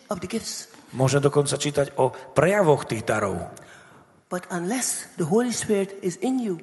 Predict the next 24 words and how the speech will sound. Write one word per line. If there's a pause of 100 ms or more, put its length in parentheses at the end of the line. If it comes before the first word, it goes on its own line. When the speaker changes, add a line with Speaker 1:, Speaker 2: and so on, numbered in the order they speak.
(460)
Speaker 2:
Ale
pokiaľ
Duch
Svätý
nie
je
v (120)
tebe, (1400)
Speaker 1:
because
it's
his
gifts, (340)
Speaker 2:
Lebo
to
sú
jeho
dary. (160)
Speaker 1:
It
don't
belong
to
you
or
me.